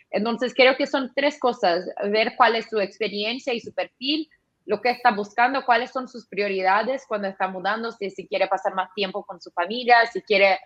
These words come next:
hacer sus propios horarios, si quiere enfocarse en los ingresos. Y tercero, también es si la industria tiene potenciales, obviamente, co-, ah,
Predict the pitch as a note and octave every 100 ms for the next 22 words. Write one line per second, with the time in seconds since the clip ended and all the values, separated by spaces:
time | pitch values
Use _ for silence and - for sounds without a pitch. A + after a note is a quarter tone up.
0 | _ _ - G3+ G3+ - F#3 - G3+ G3+
1 | F#3 F#3 F#3 A3 A3 G#3+ - G3+ G3 F#3
2 | F#3+ F#3 - - F#3+ F#3+ G3+ F#3+ G3 F#3
3 | F#3 F#3 F#3 F3+ G3+ A#3 D4 D#4 - -
4 | - _ - A#3 A3+ - - G3 G3+ -
5 | D#4 C#4 B3 B3 _ _ _ _ _ -
6 | - _ - G#3 A3+ B3 B3 A#3+ A#3 -
7 | _ _ B3+ A#3+ A#3 A#3 C4+ - C4 B3+
8 | C#4 C#4+ B3 A#3+ G#3 G3 G3 F3 D#3+ D#3
9 | - - F#3+ G3+ G#3 G3+ G3+ E3+ - G3
10 | E3 G3+ G3